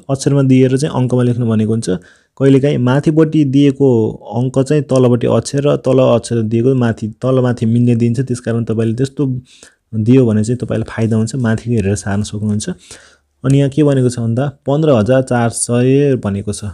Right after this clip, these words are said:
ल, हेर्नुहोस् है, पन्ध्र हजार चार सय, पन्ध्र लेख्नुहोस्, हजार भनेको छ। हजार भन्ने बित्तिकै तिनवटा जिरो हुन्छ, तर हाम्रो के भनेको चार सय भनेको छ। त्यस कारण तिनवटा अङ्क अन्तर्गत चाहिँ चार सय लेख्नुपर्छ, चार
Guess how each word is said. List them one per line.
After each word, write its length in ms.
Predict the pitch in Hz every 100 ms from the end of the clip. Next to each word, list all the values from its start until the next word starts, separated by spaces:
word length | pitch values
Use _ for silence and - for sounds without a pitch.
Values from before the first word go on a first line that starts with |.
| - _
ल, 60 | 110
हेर्नुहोस् 340 | 104 107 107
है, 60 | 139
पन्ध्र 380 | 135 117 120 113
हजार 340 | 101 98 117
चार 240 | 123 113 107
सय, 300 | - 95 87 - _ _ _ _ _ _ _ _ _ _ _ _ _
पन्ध्र 340 | 120 120 120 117
लेख्नुहोस्, 580 | 107 117 143 156 - - _ _ _ _ _ _ _
हजार 300 | 101 113 123
भनेको 320 | 110 110 107
छ। 100 | 110 156 170 - _ _ -
हजार 220 | 104 135
भन्ने 180 | 123 113
बित्तिकै 300 | 117 120 127
तिनवटा 380 | 127 - 127 123
जिरो 320 | 120 120 123
हुन्छ, 240 | 113 110 151 90 _ _ _
तर 140 | 123 120
हाम्रो 300 | 98 107 107
के 120 | 113
भनेको 260 | 107 113
चार 300 | 127 117 110
सय 220 | 107 123 123
भनेको 240 | 107 104
छ। 100 | 104
त्यस 220 | 113 113
कारण 300 | - 113 151 - _ _ _ -
तिनवटा 300 | 151 151 151
अङ्क 320 | 131 127 127
अन्तर्गत 640 | 131 123 123 117 123 123
चाहिँ 160 | 147 139
चार 220 | 117 110
सय 140 | 107
लेख्नुपर्छ, 560 | 110 101 110 104 104 -
चार 420 | 123 107 110 127